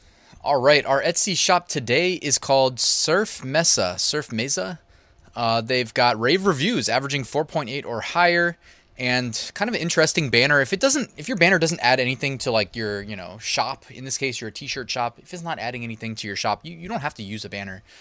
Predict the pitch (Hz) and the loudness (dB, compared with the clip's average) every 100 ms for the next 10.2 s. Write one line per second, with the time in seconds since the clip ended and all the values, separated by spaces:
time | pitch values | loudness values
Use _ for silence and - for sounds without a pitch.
0 | - - - - 117 107 98 - _ 180 | -20 -20 -18 -6 -4 -4 -8 -16 _ 0
1 | 220 - - 170 - 135 151 151 156 110 | 2 2 0 -2 -2 -4 -6 -8 -6 -4
2 | 104 117 107 139 165 196 202 120 160 160 | 0 2 2 0 -4 -2 -2 -2 -4 -2
3 | - 135 123 123 - 131 120 107 101 - | -4 -4 -6 -6 -2 0 0 -2 -6 -10
4 | 110 92 - 101 - 147 - - - - | -10 -8 -6 -2 0 0 -2 -4 0 2
5 | 175 175 170 131 110 - 101 113 117 120 | 0 -2 -6 -6 -6 -4 -6 -2 -4 -4
6 | 117 110 104 101 _ - _ _ _ _ | -8 -6 -8 -12 _ -20 _ _ _ _
7 | - 139 160 180 170 151 165 123 120 120 | -8 -2 0 2 2 2 -2 0 2 2
8 | 104 180 113 104 143 151 - 139 127 120 | 0 -2 -4 -8 -10 -8 -8 -6 -6 -6
9 | 180 - 107 - 110 123 127 117 - 120 | -8 -6 -8 -8 -8 -4 -4 -6 -10 -8
10 | 110 | -10